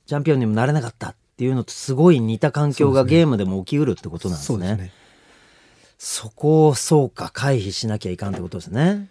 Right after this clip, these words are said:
Speaker 2: だ、せめて、まあ、それは結局、そういうものを目指す行為自体が、
Speaker 1: うん。
Speaker 2: まあ、冒険なんで、どうしても安全じゃ、
Speaker 1: はい。
Speaker 2: じゃない道なんで、
Speaker 1: ええ。
Speaker 2: まあ、そういう時は、まあ、自己責任だとは思うんですけど、
Speaker 1: うん。
Speaker 2: せめて、例えば、じゃあ、その流行ってるゲームで、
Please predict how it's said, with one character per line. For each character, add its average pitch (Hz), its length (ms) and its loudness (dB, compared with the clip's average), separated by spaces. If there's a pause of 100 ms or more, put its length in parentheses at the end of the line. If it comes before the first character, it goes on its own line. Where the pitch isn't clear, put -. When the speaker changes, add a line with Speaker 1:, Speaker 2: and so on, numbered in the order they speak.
(100)
Speaker 2:
だ、 - 100 -14
せ - 180 -4
め 330 120 -2
て、 254 460 -2 (160)
ま 160 120 0
あ、 135 40 -2
そ - 100 -6
れ 247 100 0
は 269 180 -4 (420)
結 151 220 -6
局、 214 240 -4 (520)
そ - 180 -6
う - 20 4
い - 20 4
う 202 40 4
も 254 100 2
の 190 40 2
を 127 40 2
目 117 100 0
指 233 120 0
す - 80 -4
行 196 200 -2
為 139 40 0
自 120 160 -6
体 110 200 -4
が、 98 300 -8
Speaker 1:
う 107 40 -6
ん。 104 120 -4
Speaker 2:
ま 107 80 -2
あ、 - 20 -8
冒 120 120 -4
険 170 220 -2
な 170 680 2
ん 113 120 -2
で、 113 140 -4
ど 113 100 -6
う - 20 -6
し 107 40 -4
て 127 60 0
も 120 140 0
安 131 120 -2
全 143 480 -4
じ 151 100 -8
ゃ、 - 80 -20
Speaker 1:
は - 80 -20
い。 180 60 -2
Speaker 2:
じ 147 100 2
ゃ 139 60 4
な 131 100 2
い 120 180 2
道 135 140 -10
な 127 80 -8
ん - 20 -6
で、 127 60 0
Speaker 1:
え 131 40 2 (520)
え。 - 20 -20 (680)
Speaker 2:
ま 190 60 -8
あ、 - 20 -6
そ 180 80 0
う - 20 2
い - 0 -
う - 20 -4
時 185 100 0
は、 160 60 2
ま 139 60 2
あ、 - 20 0
自 120 120 -2
己 156 100 -2
責 185 180 2
任 127 220 2
だ 135 120 -4
と - 100 -4
は 113 80 -2
思 151 180 0
う 226 60 2
ん 151 80 2
で 113 80 -4
す - 120 -12
け 127 120 -10
ど、 165 100 -2
Speaker 1:
う 104 100 2
ん。 104 60 2
Speaker 2:
せ 98 140 0
め 320 120 0
て、 269 280 -2
例 226 180 -2
え 330 60 4
ば、 208 80 4
じ 147 80 2
ゃ - 20 2
あ、 - 20 -2
そ 135 60 -4
の 113 100 -4
流 127 60 -4
行 147 60 -2
っ - 60 -12
て - 140 -8
る 120 80 -4
ゲ 113 140 -6
ー 110 60 -4
ム 98 100 -6
で、 117 320 -2